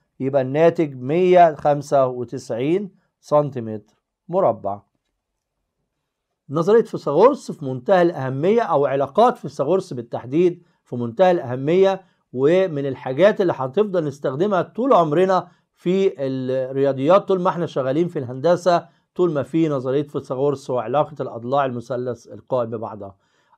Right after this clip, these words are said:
أرجو إن احنا نكون فهمنا العرض النهاردة، وده يأكد معانا إن احنا نحل التقويم اللي هيظهر معاكم دلوقتي على الشاشة.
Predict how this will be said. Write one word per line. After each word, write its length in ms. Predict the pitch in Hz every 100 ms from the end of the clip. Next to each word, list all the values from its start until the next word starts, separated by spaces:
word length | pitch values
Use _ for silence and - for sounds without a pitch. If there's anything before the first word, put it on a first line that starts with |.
| 165
أرجو 240 | 214 240
إن 80 | 233
احنا 180 | 226 233
نكون 200 | 254 233
فهمنا 400 | 208 220 262 208
العرض 380 | 175 208 254
النهاردة، 600 | 202 170 175 247 247 247 240 _ _
وده 300 | 143 147 147
يأكد 540 | 214 214 202 202 190 151
معانا 540 | 147 147 185 190 185
إن 140 | 143 170
احنا 240 | 175 151
نحل 300 | 131 185 214
التقويم 440 | 190 175 - 165
اللي 120 | 160 143
هيظهر 300 | 147 147 139
معاكم 360 | 127 123 151 135
دلوقتي 380 | 120 123 127
على 120 | 117 110
الشاشة. 360 | - 90 _